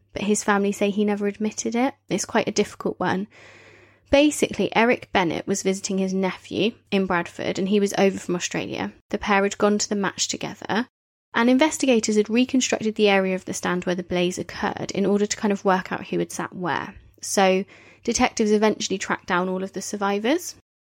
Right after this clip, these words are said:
so one of whom, um, was Eric Bennett. Falconer said that he had interviewed Eric Bennett, and he told the B B C, he said he'd been at the match, he'd sat in the stand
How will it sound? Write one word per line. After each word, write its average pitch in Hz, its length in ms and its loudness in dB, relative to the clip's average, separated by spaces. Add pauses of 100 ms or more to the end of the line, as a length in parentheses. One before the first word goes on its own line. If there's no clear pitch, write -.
so 202 260 4
one 208 220 2
of 202 140 -2
whom, 185 380 -2 (440)
um, 180 240 0
was 180 160 -4
Eric 170 240 -6
Bennett. - 580 -4 (800)
Falconer 262 640 2
said 180 300 2
that - 100 -4
he 233 260 -2
had 220 220 -4
interviewed 226 420 2
Eric 156 200 -4
Bennett, - 580 -6
and 208 120 0
he 220 100 0
told 240 300 0
the 262 60 0
B 262 140 0
B 254 80 0
C, - 400 -4
he - 280 -2
said 269 200 4
he'd 302 220 2
been 247 140 4
at - 80 -4
the 233 60 -4
match, 190 560 -4
he'd 208 260 -4
sat - 320 -4
in 214 80 0
the 208 60 -2
stand 196 440 -2